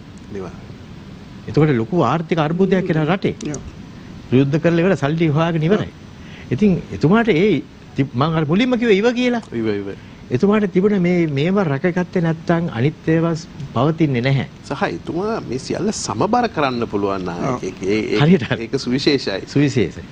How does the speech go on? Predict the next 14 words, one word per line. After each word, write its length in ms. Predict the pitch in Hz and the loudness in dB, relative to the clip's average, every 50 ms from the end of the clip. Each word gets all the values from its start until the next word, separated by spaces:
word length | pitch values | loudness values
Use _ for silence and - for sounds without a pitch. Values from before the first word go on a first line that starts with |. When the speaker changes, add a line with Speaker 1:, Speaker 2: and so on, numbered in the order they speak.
| - - - | -18 -16 -2
Speaker 1:
ඒක 200 | - 127 135 135 151 | 2 2 2 4 2
නිසා 360 | 151 139 - 202 226 220 185 | 0 2 2 2 2 2 0
මේ, 220 | 139 110 98 92 | 0 -2 -2 -2
මේ 180 | 95 95 90 87 - | -2 -4 -6 -4 -2
අමරසේකර 560 | - 98 107 117 120 - - 170 170 175 170 170 | -2 -2 -2 -2 -2 0 0 0 0 0 -4 -4
මහත්මයාගේ 560 | 175 165 165 160 160 170 165 165 156 160 160 | -4 -6 -6 -4 -4 -2 -2 -2 -2 -2 -2
මට 320 | 156 156 156 143 147 147 | -2 -2 -4 -2 -2 -2
දැනගන්න 400 | 135 123 123 127 135 139 143 139 | -2 -2 -4 -2 -4 -2 -4 -4
කාරණාවක් 480 | 135 - 135 120 127 135 135 139 139 - | -2 -2 -2 -2 0 -2 -2 -2 -2 -2
තියෙනවා. 220 | - 151 147 131 | -2 -2 0 0
විශේෂයෙන්ම 500 | 107 - - 135 143 - - 151 151 151 147 139 123 - - - - | 0 0 0 0 0 0 0 0 0 2 0 0 0 -2 -6 -8 -6
එතුමා 680 | - 104 - - 139 135 151 160 165 170 175 170 135 - | -6 -6 -2 0 0 0 2 0 0 0 0 0 -2 -2
මේ 220 | 120 123 139 143 | 0 2 2 4
රටේ 340 | 151 151 139 - - 190 185 | 2 0 0 0 0 0 2